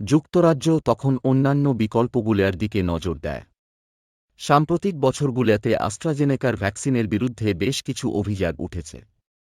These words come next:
কোনো কোনো অভিযোগকারী স্বজন হারানোর কথা বলছে, আবার কেউ অভিযোগ করছেন গুরুতর অসুস্থতার। গত বছর প্রথমবারের মতে এই দাবি তোলেন দুই দুই সন্তানের বাবা জিমি স্কট।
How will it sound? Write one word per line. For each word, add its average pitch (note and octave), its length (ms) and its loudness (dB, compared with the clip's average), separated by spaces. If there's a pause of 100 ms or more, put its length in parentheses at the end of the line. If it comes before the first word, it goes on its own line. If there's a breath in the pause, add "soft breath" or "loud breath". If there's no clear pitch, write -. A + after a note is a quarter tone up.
(500)
কোনো E3+ 280 4
কোনো F3 260 2
অভিযোগকারী B2+ 680 2
স্বজন A#2 440 0
হারানোর G#2+ 420 0
কথা G2 300 -4
বলছে, F#2 460 -4 (320)
আবার C3+ 380 2
কেউ D3+ 240 2
অভিযোগ A2+ 460 0
করছেন F#2+ 440 -4
গুরুতর G#2+ 420 -2
অসুস্থতার। D#2+ 680 -4 (1000)
গত G#2 240 2
বছর C#3 400 2
প্রথমবারের D3+ 640 0
মতে A2 460 0
এই G2+ 160 0
দাবি D#2+ 260 0
তোলেন F#2+ 400 0
দুই A2+ 240 0
দুই A#2 220 -2
সন্তানের F#2 520 -4
বাবা D#2+ 320 -2
জিমি E2+ 260 -4
স্কট। - 640 -16